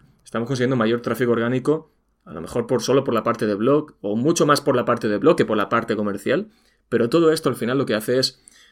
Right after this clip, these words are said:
que entre el link building, entre esta visibilidad, tanto el seo on page como el seo off page mejore y por lo tanto la autoridad de mi web, la autoridad de mi marca, vaya poco a poco a mejor. Y al final, ¿qué conseguimos con esto?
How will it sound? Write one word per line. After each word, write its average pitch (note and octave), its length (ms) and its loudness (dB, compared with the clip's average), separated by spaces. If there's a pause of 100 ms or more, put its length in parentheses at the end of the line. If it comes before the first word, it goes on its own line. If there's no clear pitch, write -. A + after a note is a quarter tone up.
(260)
que - 80 -10
entre G#2 240 -2
el A2+ 80 0
link C3 200 2
building, B2+ 400 4
entre A2 200 0
esta B2 160 -2
visibilidad, A2 560 -2 (320)
tanto G#2+ 240 -2
el A2 60 0
seo C3+ 180 2
on C3+ 160 0
page A#2 280 2
como A2+ 180 -4
el G2+ 60 -2
seo A#2 180 -2
off A2+ 60 -16
page A2+ 360 -2 (480)
mejore B2+ 640 -2
y A2+ 120 -2
por C#3+ 100 0
lo C#3+ 80 4
tanto C3+ 200 0
la C3+ 80 2
autoridad A2 380 -2
de C#3 80 -2
mi A2+ 80 -2
web, A2+ 220 -2
la A2+ 80 -2
autoridad G#2 300 -2
de A#2+ 60 -2
mi A#2 120 -2
marca, A2 360 -4 (480)
vaya B2 320 4
poco A#2 200 2
a A2 40 -8
poco B2 180 0
a B2 40 -2
mejor. A2+ 480 -4
Y A2+ 120 -4
al G#2+ 80 0
final, C3 380 -2
¿qué C3+ 120 0
conseguimos A2+ 500 -2
con - 120 -6
esto? - 300 -6